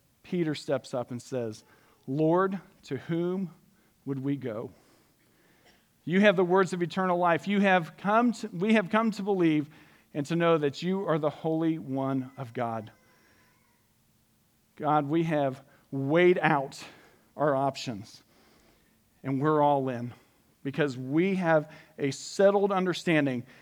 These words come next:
that you are the one. You are the greater one. You are the good one.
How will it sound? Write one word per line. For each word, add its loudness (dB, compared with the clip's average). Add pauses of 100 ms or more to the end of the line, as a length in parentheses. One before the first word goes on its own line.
(160)
that 2
you 0
are 6 (140)
the 6 (120)
one. -2 (1300)
You 4
are 8
the 2
greater 6
one. -4 (760)
You 4
are 6
the 2
good 6
one. -2